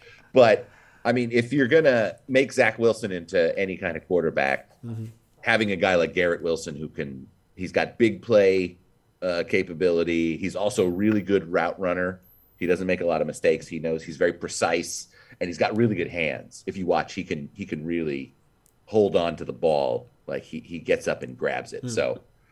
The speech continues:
Speaker 1: uh, so that's, that's a good pick for them, I think. And then, like I was saying earlier, Jordan Davis, I think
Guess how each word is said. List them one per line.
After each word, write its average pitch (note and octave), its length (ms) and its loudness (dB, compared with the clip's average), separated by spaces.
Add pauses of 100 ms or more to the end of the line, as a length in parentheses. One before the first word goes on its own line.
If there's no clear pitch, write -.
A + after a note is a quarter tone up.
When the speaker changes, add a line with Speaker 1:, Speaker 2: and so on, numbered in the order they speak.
(220)
Speaker 1:
uh, A#1+ 360 -4
so - 360 -2 (160)
that's, - 340 -2
that's A2+ 240 0
a F#2+ 80 2
good E2+ 320 -4
pick G2+ 200 -4
for E2 120 -4
them, D#2+ 340 -2
I D2 80 -10
think. D#2+ 300 -6
And E2+ 140 -4
then, F2 220 -2
like G2 160 0
I A#2+ 60 0
was - 140 -2
saying G#2 220 2
earlier, G2 340 2
Jordan G#2+ 380 0
Davis, A2 480 -2
I A#2+ 60 0
think A#2+ 320 -4